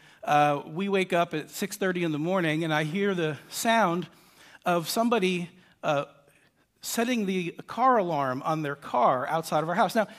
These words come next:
um, we live on a main road, uh, and we live back in the woods from that main road. So, uh, people,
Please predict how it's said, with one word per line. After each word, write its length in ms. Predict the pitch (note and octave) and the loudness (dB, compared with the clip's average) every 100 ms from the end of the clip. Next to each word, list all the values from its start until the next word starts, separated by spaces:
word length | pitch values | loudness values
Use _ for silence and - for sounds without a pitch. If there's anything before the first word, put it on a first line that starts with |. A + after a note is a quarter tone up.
| - - - | -20 -20 -4
um, 320 | - G3+ G3 F#3+ - | 4 4 4 -2 -8
we 160 | G#3 C#4+ | 0 2
live 180 | C4+ A3 | 4 2
on 460 | G3+ G3 F#3+ F#3+ | 2 4 4 2
a 220 | G3 F3+ F3 | 0 -2 0
main 320 | F#3+ G#3 F#3 | 0 0 0
road, 420 | E3+ C3+ A#2+ D3 - - _ _ _ _ - - | 0 0 -2 -8 -14 -20 _ _ _ _ -20 -8
uh, 180 | - D#3+ | 0 0
and 140 | E3 F#3 | 0 -2
we 100 | A3+ | 0
live 180 | G#3+ E3+ | 0 2
back 320 | F#3 F#3+ F#3+ | 2 2 -2
in 120 | F3 | -4
the 80 | D3+ | -4
woods 560 | F#3 D#3 F#2 - - - | -4 -6 -6 -12 -14 -16
from 220 | - E3+ | -4 -2
that 140 | E3 D#3 | 0 0
main 220 | D3+ D3+ | -2 -2
road. 240 | G#3 D3 | 0 0
So, 240 | - E3 D3+ - - - - | 0 -2 -2 -8 -20 -10 0
uh, 160 | E3 | 0
people, 540 | - A#3 A#3 F#3+ E3 | 0 -2 0 0 -2